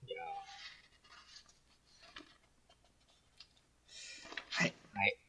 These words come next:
Speaker 2: ありがとうございました。
Speaker 1: ありがとうございました。
Speaker 2: はい。じゃあ、どうしましょう。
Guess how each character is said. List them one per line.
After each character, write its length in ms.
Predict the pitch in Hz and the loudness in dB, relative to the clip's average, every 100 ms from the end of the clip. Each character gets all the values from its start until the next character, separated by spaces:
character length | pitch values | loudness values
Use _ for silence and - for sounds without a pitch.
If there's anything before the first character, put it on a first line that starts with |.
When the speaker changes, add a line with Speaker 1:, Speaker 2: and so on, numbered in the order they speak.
| - | 2
Speaker 2:
あ 80 | - | 8
り 80 | 120 | 12
が 60 | |
と 80 | 131 | 12
う 40 | |
ご 40 | 123 | 12
ざ 100 | 123 | 12
い 60 | 147 | 12
ま 100 | 165 | 12
し 100 | - | 12
た。 100 | 185 | 12
Speaker 1:
あ 40 | |
り 40 | |
が 60 | 135 | 12
と 60 | 135 | 12
う 0 | |
ご 80 | |
ざ 60 | 135 | 12
い 40 | 139 | 12
ま 100 | 151 | 12
し 40 | - | 6
た。 40 | - - - - - - - 104 | -14 -20 -20 -18 -18 -18 -12 -4
Speaker 2:
は 140 | 104 110 | 0 0
い。 100 | - - - - - - - - - - - - - - - - - - - - - - - - - | -2 -12 -20 -20 -20 -20 -20 -20 -20 -20 -20 -20 -20 -20 -20 -20 -18 -14 -14 -14 -14 -14 -16 -18 -4
じ 160 | 113 123 | 6 12
ゃ 440 | 131 131 127 127 123 | 12 12 12 12 12
あ、 40 | |
ど 120 | 120 | 12
う 60 | 127 | 10
し 120 | 175 | 12
ま 60 | 196 | 12
し 80 | |
ょ 40 | |
う。 40 | 165 | 12